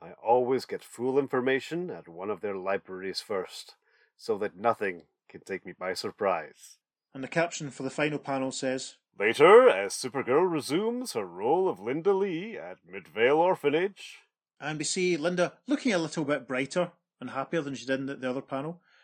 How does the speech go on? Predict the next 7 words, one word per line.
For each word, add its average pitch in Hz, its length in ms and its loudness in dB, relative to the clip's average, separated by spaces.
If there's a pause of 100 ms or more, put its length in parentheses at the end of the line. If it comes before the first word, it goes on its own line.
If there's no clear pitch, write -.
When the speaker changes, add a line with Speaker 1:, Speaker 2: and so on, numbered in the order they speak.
(260)
Speaker 2:
lying 226 200 4
on 196 60 -4
her 151 80 -2
bed, 131 360 0 (840)
thinking, 135 440 -4 (560)
"I 165 100 -2
goofed. - 540 -2